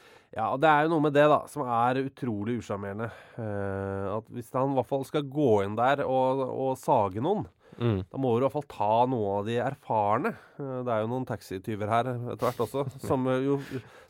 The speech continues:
Speaker 1: som er flink at han, men han velger også å ta for seg Sam Field og Oliver Burke, henholdsvis nitten og tjue år gamle.
Speaker 2: Mm.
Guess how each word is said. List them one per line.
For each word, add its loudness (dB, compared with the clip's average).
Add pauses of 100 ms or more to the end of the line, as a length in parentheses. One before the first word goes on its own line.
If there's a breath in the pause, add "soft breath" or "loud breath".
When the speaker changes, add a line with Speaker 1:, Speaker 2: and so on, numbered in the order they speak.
Speaker 1:
som -4
er 2
flink -4
at -2
han, 4
men 2
han -2
velger 0
også -4
å -8
ta 0
for -10
seg 0
Sam -2
Field -8
og -4
Oliver -4
Burke, -4
henholdsvis -4
nitten -10
og -12
tjue -6
år -8
gamle. -4 (180)
Speaker 2:
Mm. 2